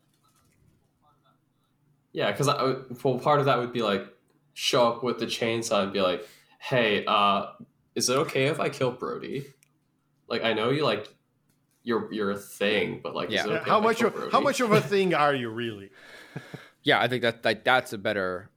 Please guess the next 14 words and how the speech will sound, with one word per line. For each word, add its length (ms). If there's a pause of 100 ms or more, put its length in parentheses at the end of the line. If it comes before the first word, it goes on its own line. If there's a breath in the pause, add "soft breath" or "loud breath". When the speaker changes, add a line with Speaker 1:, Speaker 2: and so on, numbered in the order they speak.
Speaker 2:
probably 200
a 40
better 180
way 100
to 60
take 320
it, 280
and 240
then, 380 (1080)
and 180
then 200
that, 340 (340)
you 100
know, 180